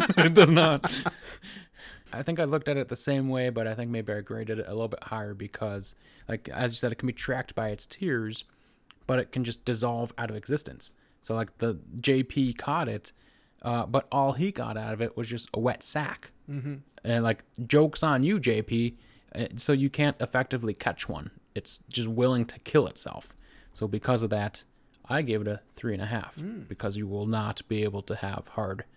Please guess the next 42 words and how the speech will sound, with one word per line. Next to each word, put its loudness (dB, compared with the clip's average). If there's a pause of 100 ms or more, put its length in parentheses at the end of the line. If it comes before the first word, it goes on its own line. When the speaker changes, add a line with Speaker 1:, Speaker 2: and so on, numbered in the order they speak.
(200)
Speaker 1:
evidence -8
of -12
the -10
Squonk. -8 (380)
Speaker 2:
Wow. -18 (800)
And, -14
Speaker 1:
Mm-hmm. 4 (200)
Speaker 2:
and, -4
and -6
apparently -6
you -10
c-, -14
it -14
can -8
turn -8
you -4
into -12
one. -14
I -14
mean, -14
J -6
P -6
cried -10
himself -14
to -14 (560)
<laughs> -14
dissolving -2
Speaker 1:
Man, -10
Speaker 2:
too. -4 (140)
Speaker 1:
I -2
mean, 2 (180)
it 0 (320)
burned 4
his 2
clothes 4
and 4
his 2 (160)
chair. 6
Like, 2 (460)
what 4
a 6
scumbag. 0